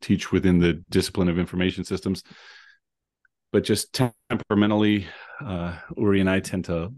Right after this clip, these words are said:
like to talk about lots of different things and, uh, debate and, and, uh, thrash out what would be the, what would be the phrase?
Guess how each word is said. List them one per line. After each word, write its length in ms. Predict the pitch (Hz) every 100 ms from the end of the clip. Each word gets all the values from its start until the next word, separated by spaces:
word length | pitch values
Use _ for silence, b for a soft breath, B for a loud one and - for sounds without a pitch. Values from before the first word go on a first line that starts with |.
| -
like 320 | 95 92 -
to 300 | - 87 82 _ _ _ _ _ _ _ _
talk 240 | - 98
about 180 | 95 92
lots 240 | 95 95 98
of 60 |
different 260 | 98 95 -
things 360 | 92 98 90
and, 200 | 85 80 - b b b b b _ _ _ _
uh, 340 | 92 80 76 92 -
debate 440 | 78 95 98 95
and, 400 | 98 90 80 76 _ _ _
and, 240 | 95 80 80 120 - -
uh, 200 | 98 87 - _ _ _ _ _ _ _ _ _ _ _ _ _ b b b _ _ _ _ _
thrash 320 | 135 120 -
out 240 | 107 101 117
what 180 | 110 104
would 140 | 82
be 100 | 90
the, 260 | 87 82 113
what 140 | 110
would 120 | 104 85
be 60 |
the 80 | 80
phrase? 440 | - 82 80 -